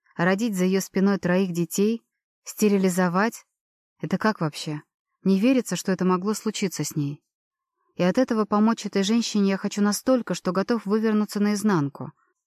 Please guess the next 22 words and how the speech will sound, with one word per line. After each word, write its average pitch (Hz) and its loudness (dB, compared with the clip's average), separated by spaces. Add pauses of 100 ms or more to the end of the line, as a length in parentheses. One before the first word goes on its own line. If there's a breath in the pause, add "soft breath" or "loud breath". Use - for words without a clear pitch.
(340 soft breath)
Она 196 4
занимает 247 4
почти - -2
все 214 -2
мои 214 2
мысли, 160 0 (320 soft breath)
заставляя 233 0
отодвигать 175 -2
на 175 4
задний 175 2
план 233 0
все 254 -2
остальные 175 0
проблемы. 151 -4 (720)
Но - 2
как 349 2
их 170 -4
не 170 4
отодвигай, 165 -2
их - -6
придётся 170 -2
решать. 143 -4